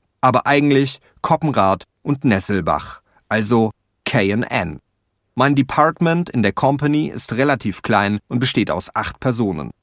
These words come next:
Ins Tagesgeschehen der Company sind wir kaum involviert, im höchsten Falle machen wir mal eine hausinterne Präsentation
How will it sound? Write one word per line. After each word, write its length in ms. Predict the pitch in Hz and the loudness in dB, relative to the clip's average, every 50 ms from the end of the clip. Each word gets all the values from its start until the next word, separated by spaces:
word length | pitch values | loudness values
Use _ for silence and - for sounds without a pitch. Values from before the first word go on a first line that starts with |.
| _ _ _ _ _ _ _ _ | _ _ _ _ _ _ _ _
Ins 160 | - 139 135 | -6 -4 -4
Tagesgeschehen 840 | - - 185 196 180 147 139 - - - - - 104 101 101 107 107 | 0 0 2 2 0 0 -4 -6 -4 -4 -2 0 0 0 0 0 -2
der 140 | - 95 98 | -2 -4 -2
Company 640 | - - 131 131 131 - 131 131 135 131 131 117 | 0 0 0 0 0 0 0 0 2 0 0 -2
sind 200 | 123 120 117 107 | 0 0 0 0
wir 120 | 92 95 95 | 0 -2 -4
kaum 320 | - - - 131 143 139 | -2 2 2 2 2 2
involviert, 600 | 90 117 98 92 90 92 95 113 120 120 117 107 - _ - | 0 -2 -2 0 -2 -2 0 2 2 2 0 0 -6 _ -4
im 160 | - 120 120 | 0 2 4
höchsten 360 | 143 196 208 - - - 131 | 4 2 2 0 -2 -2 -2
Falle 380 | - - 107 92 104 113 113 113 | 0 0 0 2 2 2 0 0
machen 340 | - 110 104 101 - 127 | 0 0 0 0 0 0
wir 140 | 113 123 131 | 0 2 2
mal 180 | 139 143 143 - | 2 2 2 0
eine 380 | - 107 98 92 87 - - | -2 -2 -2 -2 -2 -2 -2
hausinterne 680 | - 131 143 - - - 127 110 - - 110 107 110 104 | 0 0 0 -2 -4 -4 -6 -4 -2 0 0 0 0 -2
Präsentation 1000 | - - 113 107 - 117 101 - 107 95 - - - - 139 131 123 123 123 123 | -4 -4 -4 -4 -2 -4 -4 -2 -4 -6 -4 -4 -2 0 2 2 2 2 0 -2